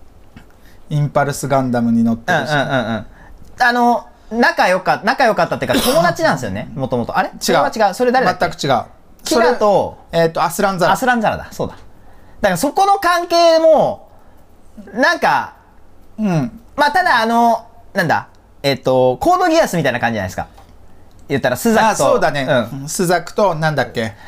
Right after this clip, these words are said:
Speaker 1: ルルーシュ。
Speaker 2: ルルーシュみたいな、そう。
Speaker 1: あ、本当にそんな感じ。ず-、
Speaker 2: ですよね。
Speaker 1: アスランザラがザフト軍の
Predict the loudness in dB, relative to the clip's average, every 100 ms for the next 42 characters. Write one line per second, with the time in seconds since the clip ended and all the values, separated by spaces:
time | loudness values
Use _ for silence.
0 | 0 2 4 2 0 0 0 0 -2 -4
1 | -2 -2 -2 -2 -4 -4 -12 -18 -18 -18
2 | -12 -4 -4 -4 -2 0 2 0 0 0
3 | 2 2 0 -2 -4 -8 -4 -2 0 0
4 | 0 2 0 0 0 2 2 2 0 -4
5 | -18 -2 -2 0 0 0 -2 0 0 0